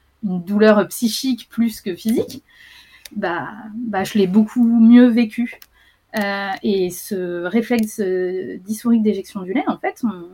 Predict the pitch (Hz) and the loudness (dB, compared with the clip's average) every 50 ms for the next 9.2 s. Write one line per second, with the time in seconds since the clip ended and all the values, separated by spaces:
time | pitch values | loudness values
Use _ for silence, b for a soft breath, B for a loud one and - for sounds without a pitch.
0 | 185 185 - - - _ _ 208 185 180 175 - - 247 240 226 - - 262 247 | -20 _ -20 -20 -20 _ _ -10 -8 -8 -8 -4 -2 -2 -2 -2 -4 -6 -6 -4
1 | - 302 330 311 302 - 403 415 - _ _ _ _ _ _ - 220 214 202 190 | -2 -2 -2 -4 -4 -8 -10 -14 -14 _ _ _ _ _ _ -4 -2 0 0 2
2 | 180 175 170 165 170 175 180 185 180 B B B B B B B _ _ _ _ | 0 0 0 -2 -4 -6 -8 -10 -14 B B B B B B B _ _ _ _
3 | _ _ _ _ _ _ _ _ _ - 220 202 196 220 220 220 220 247 220 202 | _ _ _ _ _ _ _ _ _ -2 0 4 6 8 6 6 4 2 2 2
4 | 190 190 185 185 190 190 196 214 - - - - 226 214 226 226 214 220 - 240 | 2 2 2 -2 -6 -10 -14 -18 -20 -20 -12 -10 -6 -2 -2 -2 -2 0 0 2
5 | 208 196 - 220 202 196 196 - - - - 208 180 - - 190 185 208 254 302 | 2 2 2 0 -2 -2 -4 -6 -8 -8 -6 -6 -6 -4 -6 -2 2 4 6 6
6 | 320 254 190 180 - - - - - 208 190 180 170 190 202 208 214 214 - - | 6 4 4 0 -4 -14 -20 -16 -10 -6 -6 -4 -2 0 0 0 0 -2 -6 -10
7 | 190 175 - - 196 190 185 180 - 196 - - 165 - - 208 208 220 247 233 | -12 -10 -8 -6 -6 -6 -6 -6 -8 -8 -8 -8 -10 -8 -4 0 2 2 2 2
8 | 208 180 160 147 170 165 165 165 165 165 - _ _ _ _ 202 196 202 196 180 | 0 -2 -4 -8 -12 -14 -14 -14 -16 -18 -20 _ _ _ _ -14 -12 -10 -8 -6
9 | 170 170 170 170 | -6 -6 -6 -8